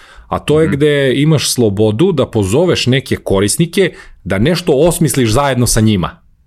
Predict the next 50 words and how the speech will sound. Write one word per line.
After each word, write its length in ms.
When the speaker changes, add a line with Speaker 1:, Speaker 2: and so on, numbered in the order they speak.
Speaker 1:
I 100
sad 200
onda, 220
deki, 240
opet 220
tvoje 280
pitanje, 280
i 100
tu 120
verovatno 440
ne 100
bi 80
mogao 200
da 100
zoveš 300
apsolutno 480
svakoga, 400
zato 240
što 120
neko 200
može 180
se 80
pogubi, 340
ne 80
osjeća 220
se 120
komforno, 560
ne 140
zna 120
šta 160
bi 140
rekao 360
i 80
tako 240
dalje, 360
ali 240
jako 240
često 340
kad 160
kreiraš 420
nešto, 280
u 40
suštini 340
možda 260
možeš 300
da 100
pozoveš 440
nekog 360
ko 260
je 380